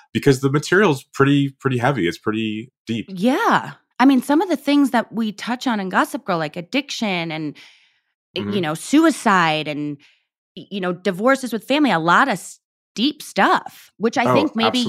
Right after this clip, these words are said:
Speaker 1: absolutely.
Speaker 2: don't, yeah, maybe then, you know, on the C W and it's teenagers,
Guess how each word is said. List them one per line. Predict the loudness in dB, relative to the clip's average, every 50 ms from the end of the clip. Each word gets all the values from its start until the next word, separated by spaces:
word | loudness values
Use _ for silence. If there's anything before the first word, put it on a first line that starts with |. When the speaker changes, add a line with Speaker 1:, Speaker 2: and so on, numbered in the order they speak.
| -2 -2
Speaker 1:
absolutely. | -2 0
Speaker 2:
don't, | 0 -2 -2 -4 -4 -2
yeah, | -2 0 0
maybe | 0 -2 -4 -4 -4 -6 -6
then, | -4 -4 -4 -2 -2 -2 -4 -6 -6 -10 -14 -20 -20 _ _ -6
you | 0 0 2
know, | 4 4
on | 4 4 4
the | 2
C | 0 0 0
W | 2 2 4 4 2
and | 2
it's | 0 -2 -4 -12
teenagers, | -10 -4 -2 0 0 0 2 2 2 0 0 -2